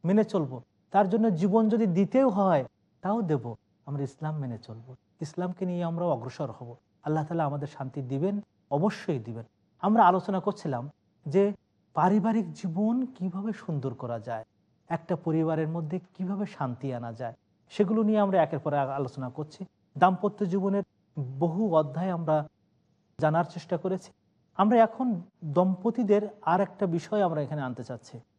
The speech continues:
তা হলো যে আমরা অনেক সময় দেখি যে দুটো বোন বা তিনটি বোন বা চারটে বোন যখন এক জায়গায় হয়েছে, অমনি শুরু হয় তাদের ব্যক্তিগত জীবনের অনেক সিক্রেট কথা, গোপন কথা একে অপরে বলা,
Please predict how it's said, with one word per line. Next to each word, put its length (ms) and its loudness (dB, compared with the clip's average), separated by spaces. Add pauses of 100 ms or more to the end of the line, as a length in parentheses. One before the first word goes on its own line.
(340)
তা 100 0
হলো 200 0
যে 140 0
আমরা 220 4
অনেক 220 2
সময় 240 -2
দেখি 420 -4 (1000)
যে 120 0
দুটো 340 0
বোন 500 0
বা 80 -2
তিনটি 380 -4
বোন 260 -4
বা 100 -4
চারটে 380 -6
বোন 300 -6 (320)
যখন 260 0
এক 200 2
জায়গায় 300 2
হয়েছে, 480 -2 (500)
অমনি 500 4
শুরু 340 2
হয় 220 2
তাদের 260 -2
ব্যক্তিগত 720 -4
জীবনের 500 -2 (360)
অনেক 440 0
সিক্রেট 560 -8
কথা, 360 -6
গোপন 400 -6
কথা 360 -12 (260)
একে 200 -6
অপরে 280 -6
বলা, 340 -8